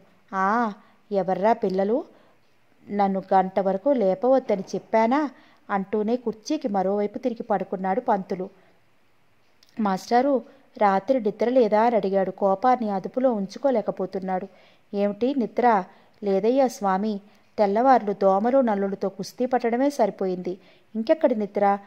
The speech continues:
"ష్, అల్లరి చేయకండిరా పిల్లలు," కండువాని ముఖం మీదకి లాక్కుని కళ్ళు విప్పకుండానే అన్నాడు. "ఫ్యాన్ కొనుక్కోకూడదా మాస్టారు?" "ఫ్యానా? అయ్యో, అంత అదృష్టం కూడాను. వచ్చే జీతం తినేందుకే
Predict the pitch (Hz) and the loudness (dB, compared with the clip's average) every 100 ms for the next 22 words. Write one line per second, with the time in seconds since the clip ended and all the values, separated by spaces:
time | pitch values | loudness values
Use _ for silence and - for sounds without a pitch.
0 | - - - - 208 - _ _ 196 185 | -16 -18 -12 -8 -8 -8 _ _ -4 -2
1 | 254 285 240 208 196 196 190 180 185 185 | 0 2 2 2 0 -2 -2 -2 -2 -2
2 | 185 - - _ _ 220 208 269 269 220 | -4 -8 -20 _ _ -6 -2 0 -2 -2
3 | 196 - 220 247 202 190 180 - 202 208 | -6 -8 -4 -4 -4 -4 -6 -6 -10 -8
4 | 220 - - - _ 220 226 269 254 - | -8 -12 -20 -20 _ 0 2 -2 -2 -4
5 | 196 190 190 208 226 202 190 190 190 - | -4 -2 -2 0 -2 -4 -4 -4 -6 -14
6 | - - - 214 214 285 277 220 - 202 | -20 -20 -2 2 2 0 0 -2 -2 -2
7 | 202 196 190 185 185 - 196 196 247 - | -2 0 0 0 -6 -6 -6 -4 -6 -12
8 | - _ - 196 196 233 240 190 185 - | -20 _ -2 2 2 2 0 0 -4 -14
9 | - - 208 185 185 190 185 180 196 190 | -18 -12 -6 -4 0 0 0 0 -2 -2
10 | 202 - 254 247 208 202 196 196 - _ | -8 -4 0 2 2 0 -2 -6 -12 _
11 | _ 208 196 - 277 269 202 196 202 202 | _ -6 -6 -2 -2 2 -2 0 -2 -4
12 | - - _ - 220 208 208 233 277 | -10 -20 _ -4 -2 0 -2 0 0